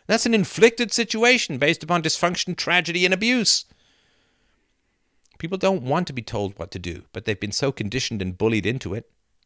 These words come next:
that it's like you feed kids a drug for long enough and they become addicted to it. It's not human nature. It's an addiction. And again, you don't get to a free society without improving parenting. Once you improve parenting and you stop using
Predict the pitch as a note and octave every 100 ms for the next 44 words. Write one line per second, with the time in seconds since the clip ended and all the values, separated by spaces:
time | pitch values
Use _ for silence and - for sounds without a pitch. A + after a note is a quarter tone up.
0 | _ _ _ _ B2 A#2 - B2 - _
1 | _ - A#2 - A2+ A#2+ B2 - _ _
2 | - C#3+ B2+ A2 G2 D#3 D#3 D3+ - _
3 | _ _ _ - A2+ D#3+ F#3+ D3 E3+ E3
4 | E3 E3 F#3 F#3+ G#3+ A3+ G3 E3 G2+ -
5 | D3 D#3+ - C3+ C3 D#3 - G3+ _ _
6 | _ _ _ _ _ _ - - - A2+
7 | C3 G3+ - - _ _ _ _ _ _
8 | _ _ - G#2+ G2+ _ - A2+ C3 F2+
9 | F2+ A2 C3 - A#2+ - B2 A2 - A2+
10 | - - G#2 F#2 G2 G2 G#2+ F2+ F#2 G#2+
11 | - F2 G2 C3+ D3 A#2+ - - - _
12 | - F2 - C3+ F#3 - D#3+ C#3+ C#3 C#3
13 | - - _ - F2+ - - A2+ C#3 A2+
14 | A#2 B2 A#2+